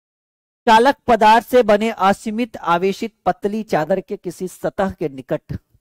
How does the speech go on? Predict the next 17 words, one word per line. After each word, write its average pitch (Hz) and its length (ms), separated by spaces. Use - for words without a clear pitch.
स्थित - 340
किसी 156 280
बिंदु 143 360
पर 139 280
विद्युतीय 180 460
क्षेत्र - 480
ई 208 160
का 170 180
मान 131 300
क्या 196 140
होगा? 123 400
ये 160 80
छप्पन 165 400
नंबर 120 220
क्वेश्चन - 320
पूछा 104 280
गया। 107 100